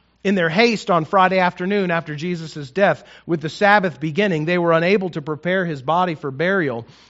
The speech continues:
the way that they traditionally would have done. And so, uh, and so knowing that he was dead and assuming that he wasn't going anywhere,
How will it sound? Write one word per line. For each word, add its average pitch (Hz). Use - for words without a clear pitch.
the 165
way 208
that 190
they 180
traditionally 165
would 151
have 135
done. 196
And 160
so, 185
uh, 160
and 170
so 180
knowing 202
that 180
he 180
was 151
dead 202
and 151
assuming 202
that 165
he 180
wasn't 165
going 196
anywhere, 143